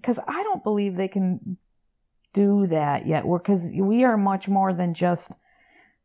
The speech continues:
uh, I know that my understanding, and maybe I'm wrong, they've created clones that don't work because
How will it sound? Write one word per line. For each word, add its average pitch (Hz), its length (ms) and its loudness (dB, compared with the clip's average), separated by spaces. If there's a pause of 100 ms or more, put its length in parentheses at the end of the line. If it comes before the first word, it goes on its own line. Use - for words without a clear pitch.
(120)
uh, - 80 -6 (540)
I 208 100 6
know 220 220 6
that 226 240 2
my 208 320 4
understanding, 190 560 2
and 175 100 0
maybe 185 220 0
I'm 185 100 0
wrong, 165 480 0
they've 180 220 2
created 202 420 2
clones 202 680 2
that 175 560 2
don't 185 260 2
work 202 500 -2
because 180 580 2